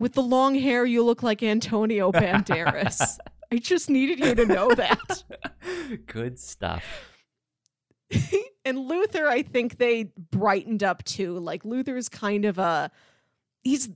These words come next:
Speaker 1: maybe the most
Speaker 2: He's not, yeah, he's
Speaker 1: brooding
Speaker 2: not
Speaker 1: out
Speaker 2: so
Speaker 1: of
Speaker 2: mopey.
Speaker 1: season one. Yeah, yeah. Like, they traded out mopey for dopey.
Speaker 2: <laughs>
Speaker 1: Like, <laughs> him and Diego,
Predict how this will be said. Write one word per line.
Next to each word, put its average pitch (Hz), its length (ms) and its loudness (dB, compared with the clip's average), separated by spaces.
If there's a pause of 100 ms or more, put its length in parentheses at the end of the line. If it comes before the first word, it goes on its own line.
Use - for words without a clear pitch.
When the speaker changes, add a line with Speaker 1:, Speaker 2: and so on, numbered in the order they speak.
(100)
Speaker 1:
maybe 285 360 0
the 262 100 4
most 208 300 8
Speaker 2:
He's - 80 -2
not, 240 160 0
yeah, 185 60 4
he's 180 80 0
Speaker 1:
brooding 208 380 4
Speaker 2:
not 202 120 2
Speaker 1:
out 208 100 4
Speaker 2:
so 190 60 4
Speaker 1:
of 165 80 2
Speaker 2:
mopey. 127 300 2
Speaker 1:
season 220 300 0
one. 220 360 0 (1080)
Yeah, 494 500 6
yeah. 285 160 2 (220)
Like, 269 240 2
they 302 120 2
traded 370 420 4
out 294 220 6
mopey 254 640 6
for 220 220 0
dopey. 175 840 2 (100)
Speaker 2:
<laughs> - 40 -16 (420)
Speaker 1:
Like, 214 340 2
<laughs> - 600 6
him 339 540 6
and 311 160 0
Diego, 262 580 4